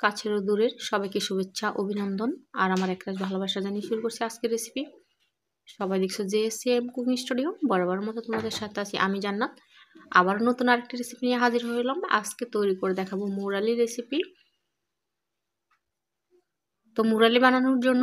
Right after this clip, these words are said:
যে টিপসগুলো, সেই টিপসগুলো যদি তোমার জানা থাকে তাহলে তোমরা আর দোকান থেকে কিনে খেতে হবে না, খুব সহজে বাসায় তৈরি করে নিতে পারবে। তো প্রথমে দেখো একটা সার্ভিং bowl নিলাম আর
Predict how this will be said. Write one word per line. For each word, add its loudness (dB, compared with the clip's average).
যে 4
টিপসগুলো, 0
সেই 0
টিপসগুলো -4
যদি 0
তোমার -2
জানা 0
থাকে -4
তাহলে -2
তোমরা -2
আর -2
দোকান -4
থেকে -10
কিনে -2
খেতে -10
হবে -2
না, -2
খুব -4
সহজে -2
বাসায় 2
তৈরি -2
করে -2
নিতে -2
পারবে। -2
তো 2
প্রথমে 2
দেখো 2
একটা -2
সার্ভিং 0
bowl 0
নিলাম 0
আর 2